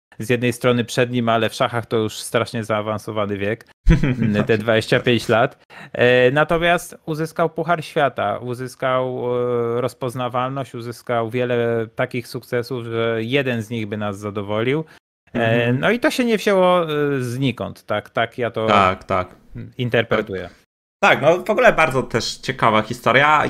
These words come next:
Speaker 2: A propos jeszcze pana Michała Krasenka, powiedziałeś, że dla ciebie to też jest zawsze pan.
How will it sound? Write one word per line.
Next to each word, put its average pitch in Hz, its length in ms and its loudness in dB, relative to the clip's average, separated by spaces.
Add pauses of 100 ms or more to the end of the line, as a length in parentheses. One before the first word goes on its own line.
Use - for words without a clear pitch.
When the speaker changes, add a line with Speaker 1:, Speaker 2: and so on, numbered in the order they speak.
Speaker 2:
A 139 100 2
propos 160 340 0
jeszcze - 220 -2
pana 143 280 2
Michała 139 340 2
Krasenka, 127 480 0
powiedziałeś, 123 340 0
że 120 80 -6
dla 120 140 0
ciebie 120 220 -2
to 117 120 -12
też 117 240 -4
jest - 220 -10
zawsze - 300 0
pan. 123 320 2